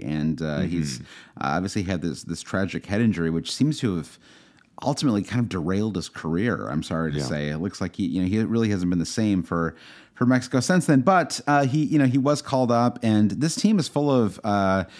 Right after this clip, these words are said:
Speaker 1: I mean, there's a handful of players that were involved in, uh, M L S, right? So they have kind of a full season under their belt. Like you said, it's just kind of a unique situation where you just have a lot of players who,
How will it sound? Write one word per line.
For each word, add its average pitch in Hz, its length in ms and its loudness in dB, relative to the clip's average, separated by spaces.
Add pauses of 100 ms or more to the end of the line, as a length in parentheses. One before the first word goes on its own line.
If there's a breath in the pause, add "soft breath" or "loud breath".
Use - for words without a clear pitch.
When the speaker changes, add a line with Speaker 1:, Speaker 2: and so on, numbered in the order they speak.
(160 loud breath)
Speaker 1:
I 131 80 0
mean, 135 180 4
there's 127 180 0
a - 20 0
handful 143 320 2
of - 80 -2
players 120 400 2
that 85 100 0
were 95 80 2
involved 90 640 0
in, 90 420 2
uh, 87 240 -2
M 98 160 2
L 85 160 0
S, 101 360 -2
right? 98 220 0
So 101 100 -6
they 92 80 0
have 95 180 -2
kind 92 140 0
of 82 60 -2
a 85 60 -2
full 90 220 -4
season 87 520 -2 (360 loud breath)
under 120 140 4
their 110 80 4
belt. 107 200 0
Like 139 140 0
you 151 60 0
said, 151 180 0
it's 131 260 2
just 151 160 -6
kind 156 120 2
of 139 60 4
a - 20 4
unique 117 280 4
situation 92 520 -2
where 82 80 2
you 87 60 2
just - 80 -4
have 87 100 -4
a 90 40 -2
lot 87 140 0
of 85 100 -4
players 92 420 -2
who, 87 320 -2